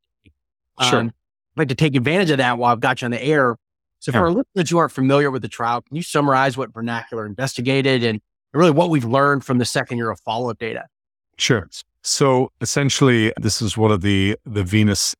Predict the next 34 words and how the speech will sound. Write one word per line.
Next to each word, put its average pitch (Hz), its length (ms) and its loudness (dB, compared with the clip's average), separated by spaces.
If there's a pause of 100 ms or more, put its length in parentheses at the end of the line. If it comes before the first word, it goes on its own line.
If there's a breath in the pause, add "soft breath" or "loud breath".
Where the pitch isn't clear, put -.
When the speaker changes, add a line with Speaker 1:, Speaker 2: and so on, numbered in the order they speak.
Speaker 2:
stent - 600 -2
trials, 113 560 0
I 110 100 -4
suppose, 101 440 -2
in 107 140 -2
Galway. 104 340 4
We've 104 300 0
kind 110 180 -2
of 90 140 -6
done 107 180 0
them 98 140 0
all 107 260 4
from 101 220 -4
the 95 80 -4
Quicksilver 98 440 -2
Vena 110 380 2 (640)
through 107 540 2
Veneti 101 480 -2
Vici, 120 600 2
through 104 380 -2
Bard 101 400 0
Vernacular, 107 840 0
Medtronic 107 560 -2
Abre, 110 560 2
and 101 380 -10
the 101 80 -6
latest 104 380 -2
coming 101 180 -2
down 98 160 0
the 95 80 -4
pipe 98 260 -4
is 92 140 -8
the 90 80 -10
Vesper. 104 460 -2